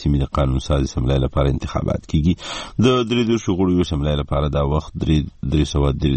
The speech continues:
دېرش نمایندان انتخاباتو ته ولاړ دي. یو شمېر یې د پاکستان له لویو سیاسي ګوندونو سره اړه لري او نور بیا په خپلواکه توګه سیالي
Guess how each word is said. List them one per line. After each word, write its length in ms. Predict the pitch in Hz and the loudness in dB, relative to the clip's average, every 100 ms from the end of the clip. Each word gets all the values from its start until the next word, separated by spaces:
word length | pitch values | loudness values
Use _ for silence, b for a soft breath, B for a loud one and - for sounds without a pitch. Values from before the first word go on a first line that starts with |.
| 62 | 0
دېرش 160 | 64 - | -2 0
نمایندان 420 | 67 67 67 73 71 | 0 2 2 2 2
انتخاباتو 560 | 69 67 67 67 - - | 0 0 0 0 -4 -2
ته 100 | 71 | 2
ولاړ 200 | 90 104 85 | 4 2 0
دي. 60 | B B B 113 | B B B 0
یو 100 | 123 120 | 2 2
شمېر 220 | - 101 95 | -2 0 2
یې 60 | 92 | 0
د 80 | 82 | 0
پاکستان 400 | 73 - 76 76 | -6 -4 -2 -2
له 60 | 69 | -2
لویو 240 | 69 64 - | -2 -4 -4
سیاسي 320 | - 64 - - | -6 -4 -4 -2
ګوندونو 340 | 71 92 110 104 | 0 2 0 0
سره 160 | 92 90 | 0 2
اړه 120 | 87 | 2
لري 140 | 85 85 B B - | 2 0 B B -2
او 80 | 92 | 2
نور 120 | 107 92 | 2 0
بیا 140 | 80 76 - | 0 -2 -2
په 160 | 76 | -4
خپلواکه 480 | - 65 71 67 - - | -2 -2 0 -2 -4 -6
توګه 260 | 57 60 | -4 -2
سیالي 260 | - 67 | -2 -2